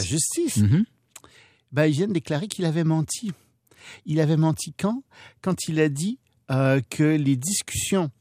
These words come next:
Speaker 1: euh, sur la construction d'une tour Trump à Moscou avaient pris fin en deux mille seize. En fait, non. Les discussions ont continué jusqu'en deux mille dix-sept.
Speaker 2: Oh, oh.
Speaker 1: En deux mille dix-sept,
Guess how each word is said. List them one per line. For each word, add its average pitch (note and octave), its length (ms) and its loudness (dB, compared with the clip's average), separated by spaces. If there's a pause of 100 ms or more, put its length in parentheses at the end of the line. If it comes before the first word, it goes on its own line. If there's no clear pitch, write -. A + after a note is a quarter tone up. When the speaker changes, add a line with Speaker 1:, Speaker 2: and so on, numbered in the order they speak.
(260)
Speaker 1:
euh, A#2+ 440 2 (120)
sur F3+ 640 -2
la C#3 120 -2
construction F#3+ 760 -4 (200)
d'une B2+ 240 2 (120)
tour F#3+ 300 0 (100)
Trump E3 360 -2
à B2+ 80 2
Moscou A#2+ 560 0 (480)
avaient D3+ 260 0
pris - 220 -8
fin G3+ 200 -2
en F#3 120 2
deux E3+ 140 0
mille D#3 180 0
seize. F3+ 400 -6 (340)
En D#3 120 -8
fait, - 180 -6 (100)
non. G#3 200 2 (340)
Les C3+ 120 0
discussions E3+ 500 -4
ont G3 60 0
continué F#3+ 360 -2
jusqu'en E3+ 360 -2
deux D#3+ 260 4
mille G3 240 2
dix-sept. D#3+ 680 2 (220)
Speaker 2:
Oh, G#3 160 8
oh. F#3 200 6 (360)
Speaker 1:
En A#2 120 0
deux A#3 160 6
mille D#4 180 8
dix-sept, G#3 420 2